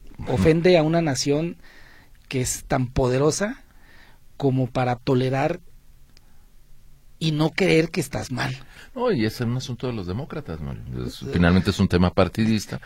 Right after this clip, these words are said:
Speaker 2: la-, detrás de todo está, ¿en serio él nos está gobernando? ¿Él toma las decisiones?
Speaker 1: Sí, pues es ya prácticamente
Speaker 2: O,
Speaker 1: el
Speaker 2: o casi,
Speaker 1: pues
Speaker 2: casi, "Barack, Barack, ya salte, ya mejor
Speaker 1: Ah.
Speaker 2: di que tú traes el, el, el timón".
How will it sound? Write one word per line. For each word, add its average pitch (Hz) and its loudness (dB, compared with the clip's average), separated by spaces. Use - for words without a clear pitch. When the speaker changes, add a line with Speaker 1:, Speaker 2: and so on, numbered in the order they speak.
Speaker 2:
la-, 165 2
detrás 151 0
de 190 2
todo 190 6
está, 180 6
¿en 131 -4
serio 135 0
él 165 2
nos 160 0
está 131 -2
gobernando? 127 -2
¿Él 135 -2
toma 180 4
las 151 2
decisiones? 131 -2
Speaker 1:
Sí, - -14
pues 62 -10
es - -6
ya - -8
prácticamente - -4
Speaker 2:
O, 131 0
Speaker 1:
el 147 -4
Speaker 2:
o 147 0
casi, 175 4
Speaker 1:
pues 196 6
Speaker 2:
casi, 185 4
"Barack, 233 8
Barack, 226 6
ya 240 8
salte, 175 6
ya 202 8
mejor 233 6
Speaker 1:
Ah. - -4
Speaker 2:
di 233 4
que 214 2
tú 220 0
traes 220 2
el, 180 4
el, 160 4
el 156 2
timón". 147 2